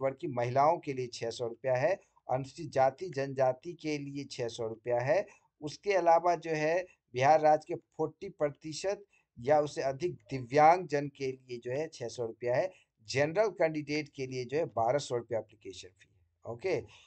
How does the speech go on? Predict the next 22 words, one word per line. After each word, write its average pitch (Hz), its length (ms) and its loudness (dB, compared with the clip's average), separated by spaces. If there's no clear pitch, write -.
So 147 320 0
रिजर्वेशन 143 580 -2
को 160 140 -8
छः 156 220 -4
सौ 165 160 -4
रुपया 190 320 -2
और 156 460 4
जो 131 440 0
जनरल 123 360 0
आते 127 260 2
हैं 127 120 -2
उनके 123 360 -8
लिए 123 120 -14
कितना 131 320 -10
है 131 160 -4
गाइस? 151 380 -2
बारह 139 220 4
सौ 135 180 -4
रुपया 156 260 -2
एप्लीकेशन 113 500 -8
फ़ी 104 300 -20
है। 92 120 -16